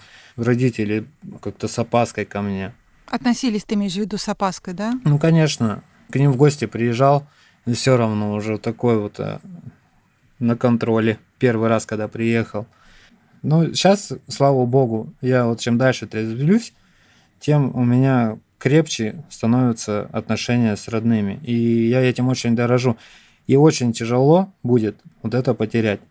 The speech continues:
Speaker 2: Ценность такая, да,
Speaker 1: Эта
Speaker 2: приобрелась у тебя?
Speaker 1: ценность очень большая, да, и которую прямо жертвовать я щас не готов.
Speaker 2: Твои родные проходили реабилитацию для созависимых?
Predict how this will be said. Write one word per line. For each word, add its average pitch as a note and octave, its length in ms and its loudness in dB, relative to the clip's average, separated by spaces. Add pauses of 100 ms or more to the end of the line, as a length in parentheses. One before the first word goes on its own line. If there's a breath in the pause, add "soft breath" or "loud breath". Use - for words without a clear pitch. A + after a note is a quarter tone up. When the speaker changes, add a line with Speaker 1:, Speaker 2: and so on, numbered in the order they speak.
(300)
Speaker 2:
Ценность A3 420 -4
такая, G3 400 -4
да, A3 120 0
Speaker 1:
Эта B2+ 100 0
Speaker 2:
приобрелась C#3 360 2
у - 40 -2
тебя? D#3 80 4
Speaker 1:
ценность D#3+ 460 2
очень B2+ 340 0
большая, A#2 560 2
да, G#2+ 340 -4
и A2 440 -2 (240)
которую A#2+ 440 -2 (220)
прямо A2 420 -2
жертвовать A2 460 -2
я G2+ 80 -4
щас - 260 -8
не A#2 180 2
готов. G#2 340 -4 (400)
Speaker 2:
Твои B3 300 -6
родные A3+ 380 0
проходили C4 760 -4
реабилитацию G#3+ 760 -2
для G3 200 -4
созависимых? F#3+ 1080 -6